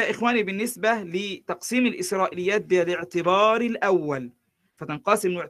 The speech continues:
بال-، باعتبار الأول باعتبار الصحة وعدمها إلى صحيح وضعيف ومن الضعيف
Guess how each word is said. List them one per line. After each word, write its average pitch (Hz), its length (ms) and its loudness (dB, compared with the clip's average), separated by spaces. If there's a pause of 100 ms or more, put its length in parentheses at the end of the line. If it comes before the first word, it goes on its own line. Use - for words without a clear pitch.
(160)
بال-، 151 320 -10
باعتبار 156 540 -2
الأول 226 400 0
باعتبار 175 440 -4
الصحة 226 540 -2
وعدمها 202 600 -2
إلى 170 200 -4
صحيح 202 460 -4
وضعيف 165 540 -2
ومن 175 220 -2
الضعيف 156 520 -6